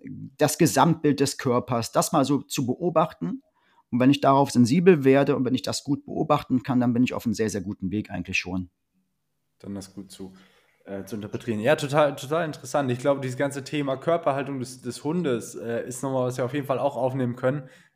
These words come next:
Speaker 2: Ähm,
Speaker 1: Voll.
Speaker 2: da so die, die Aspekte, äh, durchzugehen. Ich hab mal einen TikTok genau dazu gemacht. Was bedeutet's eigentlich, wenn, wenn dein Hund oder wie er liegt, wenn er sich so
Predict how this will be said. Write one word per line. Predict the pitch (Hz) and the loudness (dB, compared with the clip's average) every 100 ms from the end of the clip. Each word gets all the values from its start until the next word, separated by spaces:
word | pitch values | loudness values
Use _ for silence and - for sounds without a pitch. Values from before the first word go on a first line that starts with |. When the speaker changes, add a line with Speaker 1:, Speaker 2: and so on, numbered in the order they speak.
| - | -8
Speaker 2:
Ähm, | 127 131 | -2 2
Speaker 1:
Voll. | 139 147 107 - - - | 6 6 4 -2 -20 -6
Speaker 2:
da | 131 139 | -4 -4
so | |
die, | 131 131 131 127 | -4 -4 -6 -4
die | 127 | -6
Aspekte, | 123 139 139 139 120 120 | -4 -8 -6 -4 -4 -4
äh, | 123 117 | -8 -8
durchzugehen. | 120 147 - - 117 117 113 | -6 -8 -8 -12 -6 -4 -4
Ich | - | -8
hab | 120 | -8
mal | 123 117 117 _ _ 123 | -4 -4 -4 _ _ -8
einen | |
TikTok | 127 165 147 120 | -6 0 0 0
genau | 120 117 | 0 0
dazu | 117 - 127 | 0 -2 -6
gemacht. | 117 113 | -4 -2
Was | 127 - | -4 -4
bedeutet's | 123 135 107 | -2 -2 -2
eigentlich, | 117 127 | -4 -4
wenn, | 127 117 | -4 -4
wenn | 123 | -2
dein | 120 110 | -2 -2
Hund | 143 156 - - | -4 -4 -6 -10
oder | 110 113 | -10 -4
wie | 143 | 0
er | 120 | 0
liegt, | 127 143 - _ - | 0 -6 -8 _ -6
wenn | 120 | 0
er | 117 113 | 0 0
sich | 117 | -6
so | 120 | -6